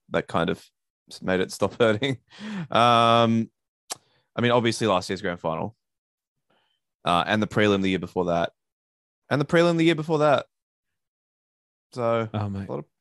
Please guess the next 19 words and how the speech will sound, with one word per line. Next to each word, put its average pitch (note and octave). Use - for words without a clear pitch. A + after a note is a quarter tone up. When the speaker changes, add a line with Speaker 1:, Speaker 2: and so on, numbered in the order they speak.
Speaker 1:
a C3
lot -
of B2
prelims. C3+
Speaker 2:
<laughs> -
And D3+
I D3
know, E3
uh, B2+
one D3+
of D#3+
my D#3
worst C3+
years B2
as A#2
a A#2
Broncos A2+
fan, G#2
like, A#2